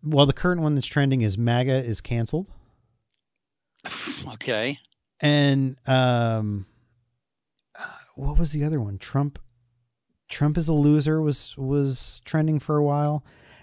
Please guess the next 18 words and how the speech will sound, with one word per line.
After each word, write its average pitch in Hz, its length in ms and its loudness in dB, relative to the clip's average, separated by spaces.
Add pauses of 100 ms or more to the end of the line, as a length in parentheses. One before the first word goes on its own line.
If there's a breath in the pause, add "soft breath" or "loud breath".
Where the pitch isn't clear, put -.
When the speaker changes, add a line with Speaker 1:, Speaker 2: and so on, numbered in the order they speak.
Speaker 1:
And 151 140 6
they 160 120 8
know, 165 540 6 (160)
like, 143 360 2 (160)
so 156 520 4 (480)
after 175 260 2
the 170 100 4
Diaper 156 320 2
Don 139 340 2
thing 117 460 0 (140)
hit 113 380 2 (840)
and 135 160 4
he 147 180 6
saw 156 400 4
that 135 120 2
it 131 80 0
was 123 140 0
trending, 123 600 0